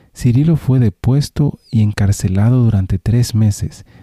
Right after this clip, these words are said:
después de lo cual fue recibido de nuevo en Alejandría. Además de necesitar suavizar parte de su oposición a aquellos que se habían puesto del lado de Nestorio, Cirilo tuvo dificultades con algunos de sus propios aliados,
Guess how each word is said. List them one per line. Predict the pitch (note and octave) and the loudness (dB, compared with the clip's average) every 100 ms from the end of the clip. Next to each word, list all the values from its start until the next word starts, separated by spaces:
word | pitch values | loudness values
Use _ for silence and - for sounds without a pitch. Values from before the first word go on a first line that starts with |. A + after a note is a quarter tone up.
| - | -6
después | G#2 F#2 - G#2 G2 | -2 -2 0 -2 0
de | |
lo | G2 F#2 | 0 0
cual | - A2+ A2+ G#2 | 0 0 0 -2
fue | - G#2+ | 0 0
recibido | - G2+ G#2 F#2+ G#2 G2 | 0 -2 0 0 2 2
de | F2+ | 2
nuevo | G2 A#2+ A#2 G2+ | 2 2 2 0
en | F#2 | 0
Alejandría. | F2 D2+ E2 E2 D#2+ - _ _ _ _ - | -2 -2 -2 -2 -4 -8 _ _ _ _ -6
Además | A#2+ A#2 A#2+ C#3+ D#3 | -2 0 2 0 0
de | C3+ | 0
necesitar | A#2 - A2 G#2 - A#2 B2 | 2 0 0 0 0 0 0
suavizar | - G2+ F#2+ - A2+ A#2 | 0 -2 -2 0 0 0
parte | - G#2+ A#2 - | 0 -2 0 0
de | F#2+ | 0
su | F#2 G2 | 0 -2
oposición | F2+ F#2 - E2+ A2+ A#2 A2 | 0 -2 0 -2 0 0 0
a | F2 | -2
aquellos | E2 - A#2 A#2 G#2+ G2 - _ | -6 -4 0 2 0 -2 -8 _
que | - | -4
se | A2 A2 | 0 2
habían | G2 A#2 B2+ | 2 4 2
puesto | G#2+ - A2+ A#2 A2+ | 0 0 0 0 0
del | G2+ F2+ F#2+ | 0 0 0
lado | G2+ G#2 | 0 2
de | G2+ F#2 | 2 0
Nestorio, | F2 D#2+ - D3 A#2 F2+ - _ _ | 0 -4 -2 0 2 0 -2 _ _
Cirilo | - C3 C3 D#3+ | -4 0 2 0
tuvo | D#3+ C3+ C3+ | 0 0 0
dificultades | B2+ A#2 A2 - F#2 G#2 A2 A#2+ | 0 -2 -2 -2 -2 0 2 2
con | - G2+ | 2 0
algunos | F#2 F2+ A2+ B2 | 0 0 2 2
de | A2+ | 0
sus | G2+ G2 E2+ | -2 -4 -6
propios | - A#2 A2+ A2+ G#2+ - | -2 -2 0 0 -2 -4
aliados, | F#2+ F#2+ G#2+ F#2 E2+ - | -2 0 2 0 -2 -8